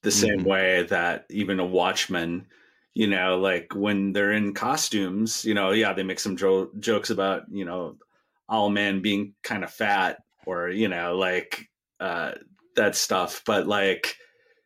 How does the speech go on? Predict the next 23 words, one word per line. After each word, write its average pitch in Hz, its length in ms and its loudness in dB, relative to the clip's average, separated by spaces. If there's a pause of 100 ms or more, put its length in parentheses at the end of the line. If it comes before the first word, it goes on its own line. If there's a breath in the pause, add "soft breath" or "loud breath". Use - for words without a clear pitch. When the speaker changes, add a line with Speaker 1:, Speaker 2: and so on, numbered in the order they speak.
Speaker 1:
it's 143 160 0
still 175 260 6
within 147 360 6
that 123 300 2
language, 101 800 0
right? 98 260 0
And 101 160 -2
this 117 160 -2
feels 117 340 0
like 104 120 -4
a 107 40 -2
little 104 200 -2
bit 101 160 0
of, 95 200 -2
like, 95 300 -2
a, 90 420 -2
Actually, 120 400 0
no, 98 240 0
we're 87 100 -2
not 92 240 -4
gonna, 90 180 -8
like, 85 280 -6 (100)
even 85 520 -6